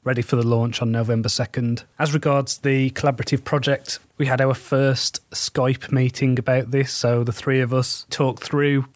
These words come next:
a lot of the ideas about the project and what we want to do with it. So the guys I'm working with are really focused, they're really driven to do this.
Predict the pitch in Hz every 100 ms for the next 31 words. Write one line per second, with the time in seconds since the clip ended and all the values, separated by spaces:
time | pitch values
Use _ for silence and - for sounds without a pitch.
0 | - 143 123 117 131 127 131 131 113 110
1 | 127 110 - 131 131 - 131 131 127 120
2 | 117 - 143 131 127 123 131 - _ -
3 | 127 165 160 139 135 135 - 131 127 127
4 | 123 123 123 107 - 131 127 127 120 120
5 | 123 120 107 131 117 117 123 123 120 120
6 | 117